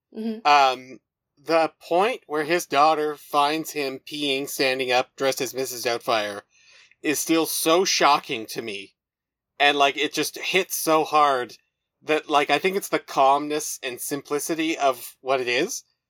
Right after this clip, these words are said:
Speaker 2: But, uh, it's surprising how a person standing there doing something can just look so incredibly unlike what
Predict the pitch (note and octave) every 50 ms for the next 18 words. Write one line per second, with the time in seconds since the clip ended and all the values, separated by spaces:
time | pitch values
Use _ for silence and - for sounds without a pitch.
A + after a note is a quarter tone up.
0 | _ _ _ _ _ _ E3+ E3 D3+ D3 - - D#3+ D3 C#3 C3+ B2+ A#2+ A#2+ -
1 | - _ _ _ _ _ _ _ _ _ _ _ _ _ F3 D3+ - - - E3+
2 | D#3+ - - F3 F3+ F#3+ F#3+ F3 F3 E3 D#3 D3+ D#3 D3+ D#3 D3 C#3 - D#3 D#3+
3 | D#3 D#3 D#3+ D3 - - - D3+ D3 D3 D3 D3+ D3 C#3 C3+ C3+ C3+ A2+ C3 C3+
4 | C3+ C3+ B2+ - - C3+ A#2+ B2 B2 A#2+ A2 - C3+ A#2+ B2 C3 - - C3+ C3
5 | A2+ - - _ _ _ _ _ _ _ - - D3+ D3+ D3+ D3+ D3 - - D3
6 | D3 C#3+ C#3+ C3+ C3+ C#3 C#3 C3+ A#2+ B2 A#2+ B2 C3 A#2+ A#2+ A#2+ A#2+ A#2+ - -
7 | _ _ B2 A#2+ A#2 G#2+